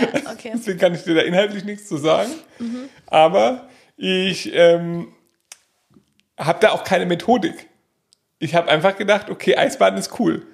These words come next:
Speaker 2: Und dann hab ich das ausprobiert. Dann hab ich mich in diese Tonne gesetzt. Und erst hab ich das halt so eine Minute lang gemacht.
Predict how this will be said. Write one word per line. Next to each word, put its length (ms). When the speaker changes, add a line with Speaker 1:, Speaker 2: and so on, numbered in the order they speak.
Speaker 2:
Und 120
dann 160
hab 80
ich 80
das 120
ausprobiert. 500
Dann 60
hab 80
ich 60
mich 180
in 80
diese 180
Tonne 260
gesetzt. 400
Und 100
erst 220
hab 100
ich 80
das 140
halt 160
so 60
eine 80
Minute 320
lang 180
gemacht. 340